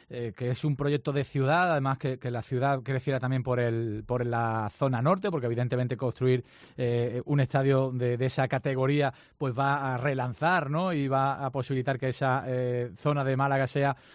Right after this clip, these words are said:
pues, eh, se revalorice, ¿no? Lo podemos decir a-, así. Pero yo, desde fuera, viendo los problemas, y fíjate, Borja, esto nos pilla, <coughs> nos pilla muy lejos.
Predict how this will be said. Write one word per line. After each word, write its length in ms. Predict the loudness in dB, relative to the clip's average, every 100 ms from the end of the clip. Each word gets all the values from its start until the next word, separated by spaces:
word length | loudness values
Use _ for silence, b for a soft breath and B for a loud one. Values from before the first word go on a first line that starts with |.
| B -4
pues, 400 | 0 2 0 -2
eh, 400 | 0 0 0 -2
se 140 | -4
revalorice, 540 | -2 -2 2 2 2 -2
¿no? 100 | -2
Lo 100 | 0
podemos 260 | 0 2
decir 280 | 0 2 0
a-, 280 | 0 -2 -4
así. 240 | -2 -4 B B -8
Pero 120 | -2
yo, 120 | 0 -2 -4 -12
desde 240 | -8 -4 -2
fuera, 240 | 2 2
viendo 200 | 4 2
los 100 | 2
problemas, 360 | 0 2 2 0
y 60 | -6
fíjate, 320 | -2 0 0
Borja, 260 | -2 -4 -8 -12 -8
esto 240 | -6 0
nos 180 | 0 2
pilla, 240 | 2 2
<coughs> 40 | 0
nos 180 | -2 0
pilla 220 | 2 4
muy 160 | 4
lejos. 300 | 2 0 -2